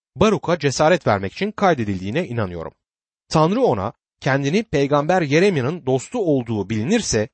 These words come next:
başına neler gelebileceğini belirtmişti. Yahuda'nın sağ kalanları ile birlikte Mısır'a gittiğinde bu ona cesaret vermelidir. Yeremya kırk beşinci bölüm iki ve üçüncü ayetlerde şöyle yazar. "Ey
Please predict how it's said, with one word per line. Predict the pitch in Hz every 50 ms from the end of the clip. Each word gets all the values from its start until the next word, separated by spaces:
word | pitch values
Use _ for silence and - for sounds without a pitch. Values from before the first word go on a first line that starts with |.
| _ _ -
başına | 135 139 156 151 - 170 156 175 208 220 202 - -
neler | 117 131 156 175 151 - - - - _ -
gelebileceğini | 131 127 120 107 107 107 104 101 - 113 110 131 175 208 196 - _
belirtmişti. | 165 127 135 127 110 95 - - - - - - 78 - _ _ _ _ _ _ _ _ _ -
Yahuda'nın | 120 139 185 247 254 202 135 147
sağ | 165 - - 180 175
kalanları | 170 147 120 110 107 101 98 95
ile | 92 92 95 92
birlikte | 98 95 - - - 196
Mısır'a | 190 190 - - 120 104
gittiğinde | 98 101 - _ - 101 98 98 110 160 196 190 143 170
bu | 220 233 220 - _
ona | 147 135 123 135 160 160 -
cesaret | - 139 120 - 110 101 98 90 - -
vermelidir. | 95 90 85 87 82 78 - - - - _ _ _ _ _ _ _ _ _ -
Yeremya | 107 110 123 160 196 170 123 98 90 101 - _ _ _ -
kırk | - 156 - -
beşinci | 143 123 - 135 127 131 180
bölüm | 131 101 87 -
iki | - 131 - 240 208
ve | 180
üçüncü | 139 - 139 131 120 147
ayetlerde | 127 123 117 - - 117 113 120 143
şöyle | - - 101 90 85
yazar. | 80 82 - 80 69 - - _ _ _ _ _ _ _ _ _ _ _
"Ey | - 180 190 214 220 202